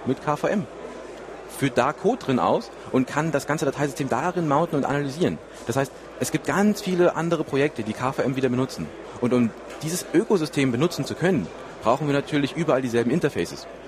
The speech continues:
Und das, was Leute da als K V M definieren, ist nicht nur der K-V-M-Kernel-Teil, sondern das ist alles. Das ist das gesamte, das gesamte Paket aus Q emu für die Geräteemulation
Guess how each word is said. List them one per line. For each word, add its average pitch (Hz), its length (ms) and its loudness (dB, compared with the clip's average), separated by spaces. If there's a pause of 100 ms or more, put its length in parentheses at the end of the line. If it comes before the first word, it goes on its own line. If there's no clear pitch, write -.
(380)
Und 117 300 4 (380)
das, 151 180 2
was 156 120 0
Leute 135 220 0
da 113 200 2
als 127 200 0
K 131 120 0
V - 100 -6
M 123 220 4
definieren, 120 500 2
ist 98 140 -4
nicht 143 200 2
nur 123 100 4
der 104 160 2
K-V-M-Kernel-Teil, 98 880 0
sondern 85 180 -2
das 85 100 -2
ist - 140 -6 (100)
alles. 117 240 2
Das - 100 -10
ist 87 120 -6
das 95 140 -6
gesamte, 160 520 2 (340)
das - 120 -6
gesamte 131 320 0
Paket 139 460 0
aus 104 200 2 (100)
Q 185 120 0
emu 113 360 4 (120)
für 127 80 2
die 113 100 2
Geräteemulation 170 1040 2